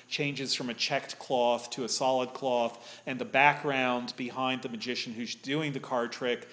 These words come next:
changes from, um, I don't know, a flag to a solid pattern,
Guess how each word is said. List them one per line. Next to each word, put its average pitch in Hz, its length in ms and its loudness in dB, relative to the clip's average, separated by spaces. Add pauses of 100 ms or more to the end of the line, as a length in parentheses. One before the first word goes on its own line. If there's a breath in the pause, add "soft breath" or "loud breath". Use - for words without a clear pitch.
(220 loud breath)
changes 131 640 0
from, 117 680 0
um, 117 420 -4
I 127 100 -4
don't 120 120 -4
know, 110 100 -2
a 107 60 -4
flag 120 640 0
to 113 300 -2
a 110 60 -4
solid 117 460 0
pattern, 117 560 -2